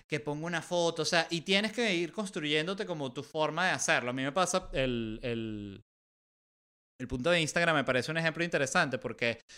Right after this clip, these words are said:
eh, yo muchas veces, para quienes me siguen en Instagram, pongo fotos y le pongo abajo qué te hace sentir esta foto. Y yo esto lo pongo no porque me interese realmente, es porque es una manera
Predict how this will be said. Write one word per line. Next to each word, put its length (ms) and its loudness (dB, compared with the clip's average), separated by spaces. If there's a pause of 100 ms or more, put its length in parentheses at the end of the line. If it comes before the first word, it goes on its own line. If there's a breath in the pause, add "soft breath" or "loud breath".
(320 loud breath)
eh, 640 2
yo 200 2
muchas 260 0
veces, 320 4
para 360 0
quienes 280 -2
me 140 -2
siguen 260 2
en 140 -2
Instagram, 560 0
pongo 320 0
fotos 580 2
y 100 0
le 120 2
pongo 260 0
abajo 460 4 (360 loud breath)
qué 160 4
te 160 2
hace 240 6
sentir 420 0
esta 200 -2
foto. 380 0 (180)
Y 420 0
yo 140 4
esto 160 2
lo 160 4
pongo 340 2
no 220 -2
porque 320 -4
me 80 -2
interese 680 0
realmente, 760 0
es 80 -2
porque 520 0
es 100 2
una 200 0
manera 560 2